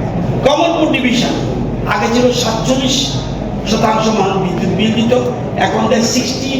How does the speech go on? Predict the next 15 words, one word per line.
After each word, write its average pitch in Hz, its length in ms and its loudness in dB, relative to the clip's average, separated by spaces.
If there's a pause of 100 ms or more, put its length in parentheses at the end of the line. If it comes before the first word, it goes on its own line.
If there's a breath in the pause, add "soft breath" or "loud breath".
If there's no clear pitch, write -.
(120)
পয়েন্ট 208 320 2
ফোর 254 180 -2
থ্রি, - 240 -2 (640)
অনেক - 180 2 (400)
ডেভেলপ 196 360 0
হয়েছে - 400 -4 (540)
বিদ্যুৎ 196 340 0
বিল 185 180 4
দিতে। 156 200 2 (1500)
কাঞ্চনপুর - 680 2 (880)
আগে 208 180 2
দিত 226 200 0
একত্রিশ 262 540 0
শতাংশ 240 320 0
মানুষ, 247 320 2